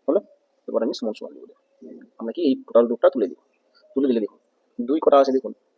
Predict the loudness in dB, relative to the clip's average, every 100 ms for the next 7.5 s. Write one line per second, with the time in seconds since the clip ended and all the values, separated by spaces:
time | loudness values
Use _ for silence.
0 | -4 0 2 2 0 -2 0 2 2 -2
1 | 0 0 0 0 2 2 0 _ -2 -2
2 | -4 _ _ _ -20 -6 2 2 2 -2
3 | -2 0 -2 0 -2 -2 -4 -14 _ _
4 | _ -4 -2 0 2 0 0 0 0 0
5 | 0 -4 -4 -4 -4 2 2 2 -2 -2
6 | -2 0 -2 0 -2 -2 -2 -2 -4 _
7 | _ _ -8 0 0